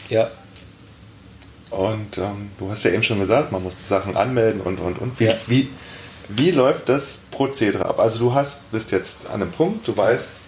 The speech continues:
Speaker 2: das, äh, Etikett, alles ist fertig.
Speaker 1: Ja.
Speaker 2: Und jetzt muss ich's ja irgendwie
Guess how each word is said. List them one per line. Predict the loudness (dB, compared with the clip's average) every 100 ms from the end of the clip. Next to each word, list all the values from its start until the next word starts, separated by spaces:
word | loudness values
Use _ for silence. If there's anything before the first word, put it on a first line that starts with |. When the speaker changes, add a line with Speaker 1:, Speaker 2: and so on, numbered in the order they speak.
| -20 -12 -10
Speaker 2:
das, | -10
äh, | -12 -18 -18 -16 -14 -12 -12 -12 -14 -14 -8 -8 -6 -8 -8 -6
Etikett, | -6 0 0 0 2
alles | 2 2
ist | 0 0
fertig. | 2 2 2 -4 -2
Speaker 1:
Ja. | -2 -2 -6 -6
Speaker 2:
Und | 0
jetzt | 0 2
muss | 0 0
ich's | 2
ja | 2
irgendwie | 2 0 0 0